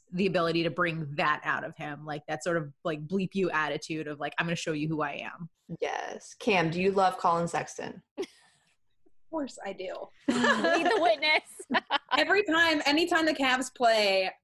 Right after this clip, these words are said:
Speaker 3: and Colin Sexton does something, I have to immedi-, I have to tweet it. I have to tweet it.
Speaker 2: <laughs> A woman after my own heart.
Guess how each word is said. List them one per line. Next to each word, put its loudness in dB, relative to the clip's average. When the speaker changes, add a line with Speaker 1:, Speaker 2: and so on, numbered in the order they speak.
Speaker 3:
and 0
Colin 2
Sexton -2
does 0
something, -4
I -2
have -2
to -2
immedi-, 0
I 0
have -2
to -14
tweet -4
it. -10
I -6
have -2
to -4
tweet -4
it. -2
Speaker 2:
<laughs> -20
A -2
woman 4
after 2
my 4
own 4
heart. -2